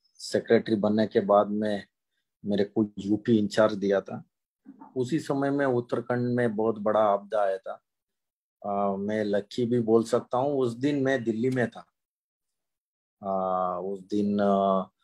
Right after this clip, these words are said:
राजू सताव जी वहाँ कम से कम एक महीने वहाँ, अ, जो बाढ़ में काम करने के लिए जा रहे थे, उस दिन मैं दिल्ली headquarter रायसीना फ़ाइव में head office में था।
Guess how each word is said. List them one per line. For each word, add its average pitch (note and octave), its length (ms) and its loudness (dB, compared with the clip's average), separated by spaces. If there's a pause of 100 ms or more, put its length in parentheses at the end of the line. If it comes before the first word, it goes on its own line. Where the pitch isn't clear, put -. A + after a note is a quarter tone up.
(240)
राजू G#2+ 340 4
सताव A#2 420 2
जी B2+ 220 -2
वहाँ A2+ 480 -2
कम A2 120 -4
से A2 160 -10
कम A2+ 260 0
एक G#2+ 320 -2
महीने G#2+ 580 -2 (280)
वहाँ, G2+ 720 0 (120)
अ, G2 240 -6
जो G2 260 -2
बाढ़ G2 300 8
में A2 180 0
काम G#2 280 0
करने G#2 320 -6
के G#2+ 120 -6
लिए A2+ 120 0
जा G#2+ 140 4
रहे A2 120 0
थे, D#3+ 120 0
उस A#2 140 0
दिन A2+ 180 -2
मैं A2+ 220 4
दिल्ली G#2 280 0
headquarter G2 460 0
रायसीना G2+ 580 -2 (840)
फ़ाइव G2 220 8
में G2+ 220 4
head F#2+ 200 4
office G2 400 -2
में F#2+ 140 0
था। G2+ 360 6